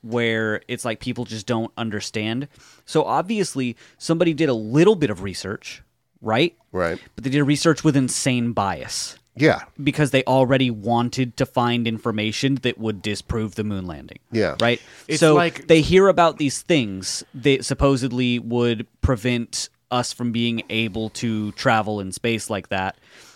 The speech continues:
Speaker 1: But then they don't do the research that nasa did
Speaker 3: Mm-hmm.
Speaker 1: over the course of years and years with thousands of man hours.
Speaker 2: Right.
Speaker 3: Billions of dollars.
Speaker 1: And billions of dollars, yes.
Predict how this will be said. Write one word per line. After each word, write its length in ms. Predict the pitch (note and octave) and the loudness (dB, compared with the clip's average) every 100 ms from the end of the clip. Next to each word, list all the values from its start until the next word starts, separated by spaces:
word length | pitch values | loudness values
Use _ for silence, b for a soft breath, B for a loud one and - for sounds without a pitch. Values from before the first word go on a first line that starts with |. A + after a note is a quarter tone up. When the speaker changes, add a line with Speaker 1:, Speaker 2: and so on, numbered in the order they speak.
| b b _ - | b b _ 2
Speaker 1:
But 140 | E3+ | 6
then 160 | F#3 F3+ | 6 6
they 140 | D#3+ | 4
don't 520 | - D#3+ D#3+ E3+ D#3 | 6 6 8 4 2
do 120 | D3 | 2
the 100 | C3 | 2
research 440 | A2 A2 - A2 - | 0 -2 -2 -6 -4
that 120 | C3+ | 0
nasa 400 | F#3 C4 - D3+ | 4 4 4 2
did 340 | B2 A2+ D#3 - _ _ _ _ _ | 2 0 -2 -12 _ _ _ _ _
Speaker 3:
Mm-hmm. 280 | G2+ E2+ B2+ | -16 -10 -4
Speaker 1:
over 240 | C#3+ C#3 C#3 | 0 2 0
the 80 | |
course 380 | C3 C3 B2+ A#2+ | 0 0 0 0
of 180 | A2+ G#2 | -6 -6
years 680 | G2+ B2 F3 G3 G3+ F#3 C#3+ | -8 0 6 10 10 8 6
and 200 | C#3+ B2+ | 2 2
years 440 | G#2 G2 G#2 G#2+ | 0 -2 -2 -4
with 280 | G#2+ G#2 G2 B B B B B B _ | -4 -4 -4 B B B B B B _
thousands 640 | - G#3 G3+ F#3 D3 D3 C3 | 6 10 10 10 6 0 0
of 120 | B2 | -2
man 300 | A#2+ A2 G2+ | -2 -2 -2
hours. 420 | G2 F#2 F2+ G2 C3 A2+ | -4 -4 -4 -2 2 4
Speaker 2:
Right. 260 | F2 E2 - - - G2 G#2 G2 | 2 0 -8 -20 -20 -18 -18 -8
Speaker 3:
Billions 420 | A2+ G2+ G2 F2+ | -8 -6 -12 -14
of 100 | E2+ | -18
dollars. 560 | E2 D2+ D#2+ F#2+ - - | -18 -18 -16 -14 -14 -4
Speaker 1:
And 320 | D3+ C#3+ A#2+ | -2 -2 0
billions 500 | C#3+ C#3+ D3 C3+ C3+ | 2 4 4 2 0
of 100 | B2 | -2
dollars, 500 | G2+ E2 C#2+ - - | -4 -4 -10 -14 -12
yes. 480 | A2 G#2+ E2 - | -6 -6 -6 -10